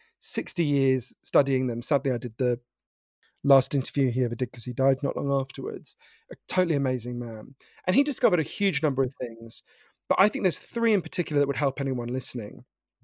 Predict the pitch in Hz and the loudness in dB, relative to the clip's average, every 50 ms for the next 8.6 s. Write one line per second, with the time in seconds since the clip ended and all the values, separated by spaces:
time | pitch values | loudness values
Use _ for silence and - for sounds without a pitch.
0 | _ _ _ _ _ _ _ _ _ _ _ - - _ - - 208 226 269 233 | _ _ _ _ _ _ _ _ _ _ _ -20 -20 _ -2 0 4 4 4 2
1 | 269 202 - 233 - - _ _ 165 170 - 190 220 214 220 - - 165 139 135 | 0 2 4 2 2 2 _ _ -8 -4 0 0 0 0 0 6 6 6 6 6
2 | 120 - _ _ _ _ _ _ _ _ - 165 208 220 214 226 220 196 190 202 | 2 2 _ _ _ _ _ _ _ _ -6 -2 2 4 6 6 6 6 6 6
3 | 220 247 - - - - - 220 190 180 180 175 143 - 170 151 - - - 156 | 6 4 4 2 0 2 4 6 8 8 8 8 6 2 0 0 0 0 0 0
4 | 151 131 - 135 110 139 127 143 127 135 131 127 120 - 127 120 - 131 131 120 | 0 0 -2 -4 -4 -2 -2 0 0 0 -2 -4 -4 -6 -8 -6 -4 -6 -4 -4
5 | 120 - - - - - - - _ 147 139 170 175 160 147 139 - 156 143 135 | -6 -8 -8 -6 -6 -6 -8 -8 _ -10 -2 2 2 2 2 0 -2 -2 -2 -2
6 | 135 135 - 233 240 165 - - 156 - - 156 151 151 156 175 214 214 202 180 | -4 -2 0 0 0 0 -2 -4 -4 -2 -2 -4 -4 -2 0 2 2 2 2 2
7 | - 165 151 143 - - 143 123 - - 131 113 117 113 95 120 131 131 - - | 0 0 -2 -2 -2 -4 -4 -4 -2 -4 -2 -2 0 -2 -2 -4 -6 -12 -14 -14
8 | _ _ _ _ _ _ _ - 165 156 139 | _ _ _ _ _ _ _ 2 2 2 2